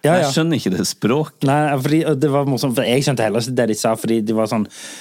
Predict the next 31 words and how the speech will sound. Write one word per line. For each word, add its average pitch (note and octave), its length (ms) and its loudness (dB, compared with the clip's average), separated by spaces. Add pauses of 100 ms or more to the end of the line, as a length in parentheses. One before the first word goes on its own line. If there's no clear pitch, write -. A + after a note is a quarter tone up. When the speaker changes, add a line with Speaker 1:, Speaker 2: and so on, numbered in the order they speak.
(160)
Speaker 1:
for B2+ 160 -2
de B2+ 880 -4
satt B2+ 180 0
jo C#3+ 80 2
og B2 60 -2
spilte A#2+ 580 0
mens A#2+ 280 0
vi A2+ 140 2
var A2 120 2
gjester. - 480 -2 (380)
Speaker 2:
Og F#2+ 120 2
pratet. F2 480 -2
Speaker 1:
Ja, B2+ 180 2
og A#2+ 80 0
det C3 120 2
var C3 80 0
sånn, C3 160 0
"Har C#3 160 2
du D3 80 2
en D3+ 40 0
sånn E3 140 0
connection D3+ 560 0
på C#3+ 120 -2
Boss B2 260 0
Run C3+ 360 2
på", C#3+ 140 0 (960)
og B2+ 100 0
meg C3 160 2
og B2+ 60 0
deg B2 140 2
bare, G#2 240 0